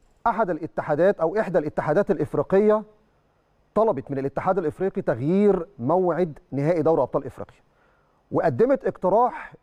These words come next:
إن نهائي دوري أبطال إفريقيا يكون في الأسبوع الأول من شهر سبعة بدل سبعتاشر سبعة، أو كأس الكونفدرالية يكون في الأسبوع الأول من شهر سبعة ونهائي دوري أبطال إفريقيا يكون عشرة سبعة.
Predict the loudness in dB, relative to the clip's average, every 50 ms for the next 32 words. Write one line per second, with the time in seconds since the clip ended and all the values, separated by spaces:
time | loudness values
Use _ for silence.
0 | -12 -8 -4 -4 0 0 2 2 4 4 4 4 2 2 0 0 -2 -2 -4 -4
1 | -4 0 2 0 2 2 0 -2 0 0 0 0 0 0 2 2 2 2 2 2
2 | 4 4 4 2 2 0 -4 -2 0 0 0 2 0 0 0 0 0 0 -2 -4
3 | -6 -8 -12 _ -8 -2 -2 0 2 2 0 0 -2 -2 0 0 -2 -2 -2 -4
4 | -4 -4 -6 -4 -4 -4 -4 -4 -8 -10 -14 _ _ _ _ _ _ _ _ _
5 | 0 0 2 2 0 -2 -6 -12 _ _ _ _ _ _ _ _ _ _ _ 0
6 | 0 0 0 -2 -4 -4 -6 -6 -4 -2 0 2 2 4 4 4 4 4 2 0
7 | -2 0 2 2 2 2 0 -2 -4 -4 -2 0 0 2 2 2 2 2 2 0
8 | -2 -2 -2 0 0 0 0 0 0 0 0 0 0 -2 -4 -6 -12 _ _ _
9 | -6 -4 -2 0 2 2 2 4 2 2 2 2 0 0 -2 -2 -2 -2 -2 0
10 | 2 2 2 2 0 0 0 0 2 0 0 0 0 0 0 0 -2 -4 -4 -4
11 | -4 -6 -8